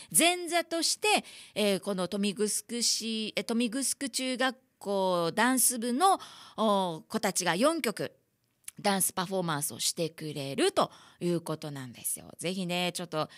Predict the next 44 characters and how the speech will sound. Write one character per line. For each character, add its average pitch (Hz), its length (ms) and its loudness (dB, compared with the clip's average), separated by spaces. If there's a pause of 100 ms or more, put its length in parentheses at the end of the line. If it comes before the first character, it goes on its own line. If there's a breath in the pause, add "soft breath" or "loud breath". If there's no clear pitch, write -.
(140 loud breath)
あ 165 160 -2
の、 151 140 -4
応 196 160 6
援 180 100 2
し - 80 2
て 165 140 4
い 170 80 0
た 170 100 0
だ 165 140 0
き - 100 -12
た 175 160 0
い 170 60 0
な 160 180 -2
と - 80 -12
思 151 80 -8
い 147 60 -6
ま 156 80 -8
す。 156 140 -4
参 320 200 4
戦 339 140 4
さ 320 100 2
れ 311 140 4
る 285 80 -4
方 254 240 -2
は 190 80 0
ぜ 214 120 -2
ひ 185 60 -4
ね、 190 200 2 (180 loud breath)
応 196 160 0
援 202 80 0
し - 80 -2
て 180 180 -2
い 170 60 -6
た 175 100 -2
だ 175 140 0
き - 80 -16
た 180 160 -4
い 170 40 -4
な 170 220 -2
と 143 240 -10
思 156 260 -6
い 147 60 -6
ま 226 160 2
す。 - 140 2